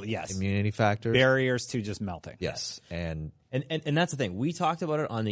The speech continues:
Speaker 3: E three episode of Fire Team Chat. It was
Speaker 1: Mm-hmm.
Speaker 3: me, you, Fran, and Sean. We mentioned that part exclusively. Then there was another episode that Steven was on, and we mentioned it prior to Gambit launching at
Speaker 1: Yeah.
Speaker 3: the Gambit weekend when they did it free. And, yeah, the gating part with Meatball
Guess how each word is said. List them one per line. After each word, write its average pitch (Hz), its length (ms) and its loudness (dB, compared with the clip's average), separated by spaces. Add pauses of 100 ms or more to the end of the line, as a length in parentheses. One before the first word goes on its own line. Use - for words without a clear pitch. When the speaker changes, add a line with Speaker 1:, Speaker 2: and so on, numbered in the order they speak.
Speaker 3:
E 131 120 2
three 147 260 0
episode 127 380 0
of 135 80 -2
Fire 90 240 -2
Team 92 180 -6
Chat. 104 260 -2
It 104 40 -2
was 104 80 -4
Speaker 1:
Mm-hmm. 98 80 -4
Speaker 3:
me, 101 140 -2
you, 107 260 0
Fran, 104 300 0
and 107 80 -2
Sean. 92 360 -2 (100)
We 113 300 2
mentioned 151 580 2
that 90 300 -4
part 113 440 0
exclusively. 101 760 -2 (220)
Then 107 140 -2
there 117 60 0
was 104 120 -4
another 120 360 2
episode 98 340 -4
that 101 100 -6
Steven 208 280 0
was 95 120 -2
on, 92 280 -6
and 104 120 -6
we 101 100 -2
mentioned 110 400 -2
it 107 180 -4
prior 147 520 0
to - 120 -8
Gambit 104 380 -4
launching 110 460 -6
at 92 80 -4
Speaker 1:
Yeah. 95 100 0
Speaker 3:
the 92 80 -8
Gambit 92 400 -4
weekend 104 560 0
when 87 140 -4
they 87 100 -4
did 90 160 -4
it 90 120 -6
free. 143 360 0 (460)
And, 131 360 0 (300)
yeah, 117 260 4
the 110 120 0
gating 156 460 6
part 147 260 2
with 147 140 -2
Meatball 123 680 2